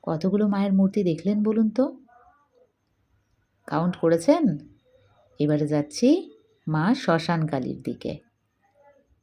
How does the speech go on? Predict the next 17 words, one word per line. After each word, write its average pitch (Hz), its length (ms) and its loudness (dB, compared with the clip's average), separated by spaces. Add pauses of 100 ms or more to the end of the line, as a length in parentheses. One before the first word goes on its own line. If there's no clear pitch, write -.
(260)
দেখুন 156 460 -4 (480)
কালকে 190 680 2
রাত্রে 147 380 0
প্রচণ্ড 208 500 2
ভিড় 185 200 6
ছিল, 185 220 0
কালকে 165 400 2
রাত্রেও 160 460 4
এসেছিলাম 180 540 2
আমি, 165 300 2 (100)
প্রচুর 226 380 4
ভিড়, 180 200 4 (100)
ভিড় 160 220 2
ছিল, 156 360 -2
আর 147 360 0
তেমন 165 380 2
বৃষ্টি। 160 540 0